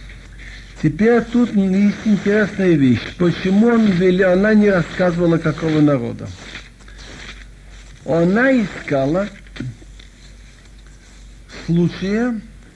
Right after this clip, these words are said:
чтобы быстрее выкрутиться из этого положения,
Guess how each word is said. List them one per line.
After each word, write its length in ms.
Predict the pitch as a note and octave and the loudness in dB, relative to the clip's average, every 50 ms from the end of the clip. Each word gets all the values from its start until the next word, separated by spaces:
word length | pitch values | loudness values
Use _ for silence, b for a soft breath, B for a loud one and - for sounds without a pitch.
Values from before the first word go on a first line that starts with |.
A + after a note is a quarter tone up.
| - - - | -20 -20 -20
чтобы 320 | - - E3+ E3+ E3+ F3 | -8 -6 -4 -2 0 0
быстрее 580 | D#3+ D#3 F3+ E3+ - E3+ - G#3+ B3 B3+ A3+ F#3+ | 0 0 -2 -2 -4 -6 -6 -4 -2 -2 -2 -2
выкрутиться 640 | F#3 A3 G#3+ - G#3 G#3+ - G#3 F#3 - - F#3+ | -2 -4 -6 -6 -12 -12 -10 -12 -14 -10 -10 -8
из 120 | F3+ E3 | -6 -6
этого 320 | F#3 F3+ E3+ F3+ F3 F3 E3+ | -6 -6 -6 -8 -6 -6 -8
положения, 800 | E3+ F3 E3+ E3 E3 D#3 C3+ B2+ B2+ B2 A#2+ A#2 A2+ A2+ G#2+ | -6 -6 -6 -4 -2 -4 -4 -4 -6 -6 -4 -4 -6 -6 -10